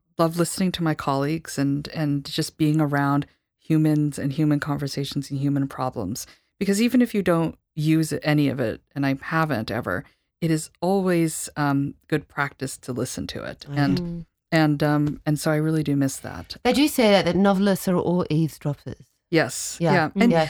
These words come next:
Speaker 2: You're like
Speaker 1: and
Speaker 2: spies.
Speaker 1: I think
Speaker 3: Mm.
Speaker 1: you're like magpies. You know,
Speaker 2: Yeah.
Speaker 1: you're
Speaker 3: Yeah.
Speaker 1: always picking up bits and pieces, and you
Speaker 2: Yeah.
Speaker 1: don't sometimes realize what you're picking up until you examine it later.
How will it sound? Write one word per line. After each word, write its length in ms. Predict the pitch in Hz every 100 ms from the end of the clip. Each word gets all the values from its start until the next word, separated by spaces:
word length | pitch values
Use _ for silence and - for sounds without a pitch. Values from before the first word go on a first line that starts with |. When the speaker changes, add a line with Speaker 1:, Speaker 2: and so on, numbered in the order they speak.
| -
Speaker 2:
You're 100 | 254
like 60 | 277
Speaker 1:
and 80 |
Speaker 2:
spies. 640 | - - 185 170 156 123 - 226
Speaker 1:
I 160 | 247
think 140 | 302 359
Speaker 3:
Mm. 20 |
Speaker 1:
you're 100 | 330
like 160 | 247
magpies. 720 | 156 151 170 - - 71 123 -
You 60 |
know, 80 | 185
Speaker 2:
Yeah. 120 | 180
Speaker 1:
you're 80 | 190
Speaker 3:
Yeah. 80 | 175
Speaker 1:
always 320 | 208 233 240
picking 340 | - 202 196 185
up 140 | 170
bits 240 | 160 151 165
and 100 | 147
pieces, 460 | 151 139 143 139
and 80 | 143
you 80 | 143
Speaker 2:
Yeah. 60 |
Speaker 1:
don't 200 | 160 160
sometimes 380 | - 147 143 143
realize 340 | 147 143 135 139
what 120 | 110
you're 100 | 151
picking 280 | 151 143 147
up 100 | 156
until 180 | 156 156
you 60 |
examine 400 | 147 143 139 139
it 120 | 143
later. 360 | 131 143 139 135